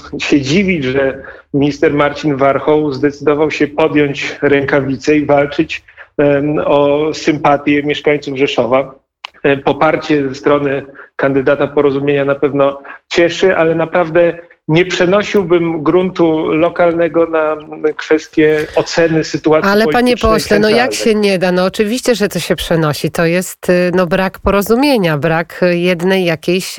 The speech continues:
Speaker 2: drogi, brak, y, jednego lidera. To też pokazuje nawet lokalnie, że tej spójności, tej jedności w tej zjednoczonej prawicy brak.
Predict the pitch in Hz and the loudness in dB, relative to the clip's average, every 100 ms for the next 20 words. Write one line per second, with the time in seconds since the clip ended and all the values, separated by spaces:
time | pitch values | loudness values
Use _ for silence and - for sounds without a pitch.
0 | 190 180 262 262 165 160 151 156 165 - | 0 2 2 2 0 -2 0 0 -2 -2
1 | - 170 175 - - - - 185 175 190 | 0 2 0 -4 -12 -12 0 0 2 0
2 | 175 190 214 247 262 180 190 185 294 - | 2 0 0 2 2 0 0 -2 -2 -2
3 | - 175 170 165 165 170 180 175 175 - | -2 -2 0 0 0 0 0 0 -2 0
4 | 147 147 156 170 180 175 - 202 196 175 | 0 0 0 0 0 -2 -2 0 2 0
5 | 151 - 180 175 175 190 185 170 143 - | -2 -2 0 0 2 0 2 0 -2 -6
6 | - 165 143 175 208 170 175 160 151 156 | 0 0 2 0 2 0 0 0 0 0
7 | 175 151 160 - 180 277 170 135 - - | 0 0 -2 0 0 2 0 -4 -10 -20